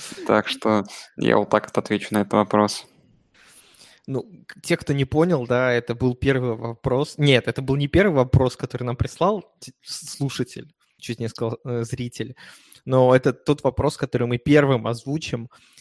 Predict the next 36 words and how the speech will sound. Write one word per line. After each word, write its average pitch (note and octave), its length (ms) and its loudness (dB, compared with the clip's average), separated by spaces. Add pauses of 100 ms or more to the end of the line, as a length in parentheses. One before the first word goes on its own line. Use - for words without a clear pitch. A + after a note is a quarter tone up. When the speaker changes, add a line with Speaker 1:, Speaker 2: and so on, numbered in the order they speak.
(120)
Speaker 2:
в C3+ 240 2
этой B2+ 220 2
передаче. B2 960 0 (420)
К - 120 -10
сожалению, C3+ 580 0
автор C3 240 0
этого B2+ 240 0
вопроса B2 720 0
не C3+ 340 -4
получит, C3 560 0
э, A#2+ 280 -10 (100)
приза, C#3 560 2 (140)
Speaker 1:
Не, B2+ 100 0
Speaker 2:
но C3+ 100 8
Speaker 1:
не C#3+ 80 10
Speaker 2:
он A#2 120 8
Speaker 1:
получит B2 480 2
ни-, A#2+ 120 6
ничего. A#2+ 760 6 (580)
Speaker 2:
Не, D#3 200 8
он D3+ 160 6
получит F#3 380 6
респект, - 720 0
потому B2+ 320 -4
что, - 160 -8
смотри, B2 440 -2
этот B2 320 -4
вопрос B2+ 480 -2
открыл C#3+ 440 0
нашу B2 300 -6
передачу. B2 500 -10
Мне A#2 120 -10
кажется, - 240 -12
это - 100 -8
круче - 400 -8
всего. A#2+ 440 -14